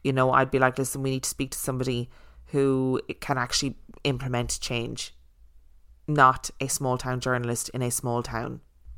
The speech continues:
There was also a story that I just didn't include. I mean, there was a couple of stories that I didn't include. One was this report of, like, a st-, of strange people seen around Warminster. And the report was very clearly, it was a man who was dressed inappropriately for the weather,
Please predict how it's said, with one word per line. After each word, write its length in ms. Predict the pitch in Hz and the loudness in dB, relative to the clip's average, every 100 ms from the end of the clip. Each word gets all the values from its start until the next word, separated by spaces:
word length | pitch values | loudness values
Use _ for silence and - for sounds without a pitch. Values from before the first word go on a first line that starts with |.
| - | 2
There 220 | 240 196 | 4 6
was 160 | 185 190 | 6 8
also 320 | 202 320 320 | 8 8 6
a 60 | 208 | 4
story 340 | - 156 147 | 6 6 6
that 140 | 139 143 | 8 6
I 100 | 135 | 6
just 320 | 139 139 - | 2 -2 0
didn't 260 | 127 127 | 0 2
include. 360 | 131 123 131 - | -4 -2 0 6
I 100 | 131 | 6
mean, 120 | 165 | 6
there 60 | 170 | 4
was 100 | 180 | 2
a 40 | |
couple 220 | 185 180 | 2 4
of 80 | 156 | 2
stories 340 | - 160 147 139 | 4 4 4 4
that 100 | 135 | 2
I 80 | |
didn't 220 | 131 131 135 | 2 0 -4
include. 400 | 135 127 120 - - - - | -2 0 0 -2 -12 -16 -4
One 460 | 165 180 190 185 | 8 10 10 8
was 140 | 170 147 | 4 4
this 200 | 143 147 | 2 2
report 500 | 139 - 196 165 156 | 0 6 8 8 6
of, 120 | 139 | 2
like, 160 | 131 - | 2 6
a 20 | |
st-, 320 | - - - 160 | 6 6 2 0
of 80 | |
strange 640 | - - 196 196 196 202 - | 0 2 4 4 2 -2 -4
people 540 | - 202 190 143 113 - - - | -4 -6 2 4 4 2 -10 -4
seen 400 | - 165 165 160 | -2 0 2 4
around 320 | 160 160 160 | 6 6 4
Warminster. 720 | 160 156 156 151 139 - 135 | 4 8 8 6 0 0 2
And 160 | - 156 | 4 4
the 40 | |
report 360 | 170 220 226 226 | 4 6 6 6
was 140 | 202 | 0
very 340 | - 170 170 170 | 4 4 4 0
clearly, 600 | - 156 151 117 131 - - - - - | 0 2 2 2 -2 -8 -18 -20 -20 4
it 60 | 185 | 6
was 140 | 180 | 8
a 100 | 185 | 6
man 440 | 180 190 190 190 | 8 10 10 8
who 160 | 185 180 | 4 4
was 220 | 160 147 | 4 4
dressed 320 | 175 170 - | 4 4 4
inappropriately 480 | 175 160 165 147 143 | 0 4 2 2 -2
for 160 | - 139 | 0 2
the 60 | 139 | 4
weather, 420 | 135 131 131 | 6 6 4